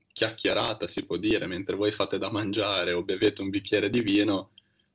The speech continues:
forse per seguire un'ora e mezza, due ore così, la persona deve essere veramente attaccata al canale o comunque sentirsi quasi un vostro amico, quindi forse i numeri più bassi di Twitch sono anche spiegati da questo.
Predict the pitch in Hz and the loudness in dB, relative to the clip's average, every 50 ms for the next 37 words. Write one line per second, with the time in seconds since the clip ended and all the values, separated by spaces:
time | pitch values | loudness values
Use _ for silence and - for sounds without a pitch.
0 | _ _ - - 123 127 117 107 - - 131 127 131 110 101 - - 98 98 107 | _ _ 0 2 6 6 6 4 4 0 0 2 2 0 0 0 -2 -4 -2 0
1 | 110 110 104 - 95 95 98 98 95 98 98 101 107 101 98 98 90 90 110 107 | 2 2 2 2 0 -4 -4 -2 -2 0 0 0 -2 -2 -2 -4 -4 0 2 2
2 | 101 98 95 95 95 - 113 107 101 92 90 95 101 101 101 - - 98 95 - | 2 4 2 0 2 4 2 2 4 2 2 2 2 2 0 0 -2 -2 0 0
3 | 104 92 - - 101 107 104 101 98 98 98 92 - - 95 90 87 85 - - | -2 -2 -2 -4 -2 -2 -2 -2 0 0 0 0 0 0 0 2 2 0 0 -4
4 | _ _ _ - - 98 98 110 110 107 98 101 107 117 113 104 95 - 95 92 | _ _ _ -10 -8 -2 0 2 2 2 4 2 2 2 2 2 2 0 -2 0
5 | - 98 - - 98 - - 87 95 - 107 101 95 87 87 98 101 101 110 107 | 0 -2 0 0 -2 0 0 -4 -2 0 -2 -2 0 -2 -2 0 2 4 6 4
6 | - - _ - - 113 110 117 107 98 101 113 110 127 123 117 107 - - _ | 4 2 _ -2 -2 0 2 2 2 2 2 0 2 4 6 6 6 4 0 _
7 | _ - - - 113 113 113 131 127 127 - 113 107 117 117 120 117 117 107 110 | _ -10 -6 -4 -4 0 4 4 2 4 4 0 2 2 0 2 2 0 -2 -2
8 | 110 107 - - - 98 98 110 117 107 92 - 92 82 - 110 110 110 107 107 | -2 -2 -2 -2 -2 0 0 2 2 2 0 0 -4 -4 0 0 0 2 4 4
9 | 98 - - _ _ _ _ _ _ _ _ - 120 123 123 123 - 113 113 107 | 4 2 0 _ _ _ _ _ _ _ _ 2 4 4 4 4 4 4 4 4
10 | - - 104 104 107 113 110 110 98 107 107 - 101 113 113 107 - - 98 92 | 4 2 0 0 0 -2 -2 0 -2 -2 -2 -2 0 2 2 0 2 -2 -4 -6
11 | - - 117 110 - 110 - - 95 95 95 - - 90 - - 92 90 92 85 | -2 -2 -2 0 2 0 0 0 -4 -4 -2 -2 -4 -4 -2 -2 -2 0 0 -2
12 | - 92 90 - - - 101 85 - - - - - - - | -2 -2 -4 -4 0 2 2 2 2 -2 -10 -12 -14 -16 -16